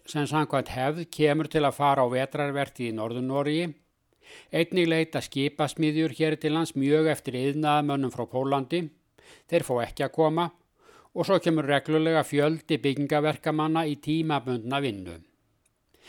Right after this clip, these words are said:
Það var einmitt hópur tuttugu og sex iðnaðarmanna frá Póllandi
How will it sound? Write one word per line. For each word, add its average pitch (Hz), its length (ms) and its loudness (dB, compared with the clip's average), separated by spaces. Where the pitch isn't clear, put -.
Það 170 120 2
var 165 160 6
einmitt 170 280 0
hópur 170 400 2
tuttugu 160 400 0
og 139 80 -2
sex 156 240 -2
iðnaðarmanna 156 720 0
frá 131 160 -4
Póllandi 143 560 0